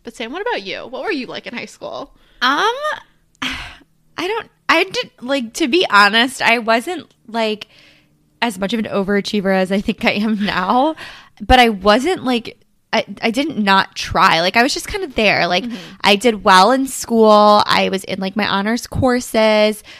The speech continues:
Speaker 2: but I just kinda, like, didn't really stand out. Um, Josh, my boyfriend, <laughs> makes fun of me all the time because the best way that I can describe myself is, like, truly I was just friends with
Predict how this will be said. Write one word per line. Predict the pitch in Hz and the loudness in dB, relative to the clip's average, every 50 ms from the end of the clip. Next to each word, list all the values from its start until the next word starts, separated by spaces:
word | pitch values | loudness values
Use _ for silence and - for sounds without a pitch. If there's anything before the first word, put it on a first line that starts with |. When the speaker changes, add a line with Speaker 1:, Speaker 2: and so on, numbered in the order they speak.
| _ _ | _ _
Speaker 2:
but | - 247 | -2 -2
I | 269 | -2
just | 254 - - | -2 -2 -8
kinda, | - 427 466 453 | -6 -4 -4 -2
like, | 381 339 285 233 214 214 _ | 0 -2 -2 -2 -8 -14 _
didn't | - 262 233 240 | -6 -6 -4 -4
really | - 262 262 | -2 -4 -4
stand | 254 - - - - 214 208 202 196 | -4 -6 -10 -6 -2 -2 -2 0 0
out. | 202 202 220 123 113 - - _ - | 2 2 2 2 0 -2 -4 _ -2
Um, | 220 208 202 196 190 196 190 190 _ - - - _ _ _ _ - 220 | 0 0 2 0 0 -2 -6 -10 _ -20 -20 -20 _ _ _ _ -8 -6
Josh, | 226 202 214 190 190 202 233 220 - - | 0 4 6 6 8 6 4 0 -4 -8
my | - 208 214 208 | -4 -2 -2 -2
boyfriend, | 202 202 220 - 254 247 226 | -2 -4 -4 -4 -2 -2 0
<laughs> | |
makes | 226 254 - - - | 0 -2 -2 -4 -2
fun | - 285 | 0 0
of | 285 247 | 0 2
me | 262 269 - | 0 -2 -2
all | - - 214 226 | 2 2 2 2
the | 254 277 | 2 0
time | - - 247 214 202 202 196 | 0 4 6 6 6 6 2
because | 208 208 - 254 226 196 - - - - - - - _ _ _ | 0 -2 -2 -2 -2 -2 -4 -14 -20 -20 -20 -20 -20 _ _ _
the | 202 196 254 | -6 -4 -4
best | 196 196 214 202 269 - - 254 | -2 2 2 2 2 2 -2 -4
way | 254 247 240 | -2 0 0
that | 240 - | 2 2
I | - 180 | 2 0
can | - 262 226 | 0 -2 -4
describe | 220 247 - - - 190 151 170 190 | -4 -6 -8 -4 -4 -2 -2 0 0
myself | 208 214 233 - 269 240 214 220 | 0 0 0 0 -2 -4 -2 -2
is, | 226 202 | -4 -4
like, | 226 220 196 | -4 -4 -4
truly | - - - 277 262 262 262 240 | -6 -6 -4 -2 -2 0 0 2
I | 226 | 0
was | 214 208 226 220 - | 2 0 -2 -4 -2
just | - 233 220 - - | -6 -6 -8 -8 -12
friends | - - 202 196 196 233 226 226 | -2 0 0 2 2 0 -4 -4
with | 233 220 - | -6 -6 -8